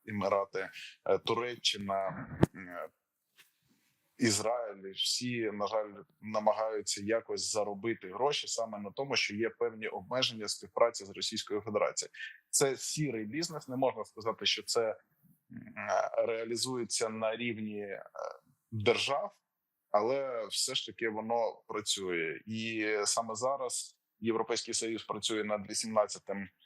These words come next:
пакетом санкцій, який має в себе включати також, е, окрім обмежень на, е, нафтові та газові постачання російської, російського походження, вони ще мають і включати перелік компаній і країн, які,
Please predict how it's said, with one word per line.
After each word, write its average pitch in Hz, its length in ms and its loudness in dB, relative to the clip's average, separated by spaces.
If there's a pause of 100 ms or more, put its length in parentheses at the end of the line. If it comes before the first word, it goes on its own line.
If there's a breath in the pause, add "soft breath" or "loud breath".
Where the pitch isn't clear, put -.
(280 soft breath)
пакетом 107 380 4
санкцій, 143 460 0
який 110 400 0
має 101 420 4
в - 80 -6
себе 98 280 0
включати 113 640 2
також, - 600 -2
е, 80 40 -4
окрім 98 640 -2
обмежень 101 600 0
на, 98 340 0
е, 95 80 -10 (600)
нафтові 101 640 0
та 95 220 6 (560)
газові 95 520 0 (300 loud breath)
постачання 101 720 2
російської, 101 600 0 (320)
російського 104 580 0
походження, 139 640 0
вони 107 300 -4
ще - 180 4
мають 107 480 -2
і 104 260 -2 (280)
включати 110 640 2
перелік 110 580 -4
компаній 127 600 2
і 107 240 -8
країн, 117 480 0
які, 110 580 -4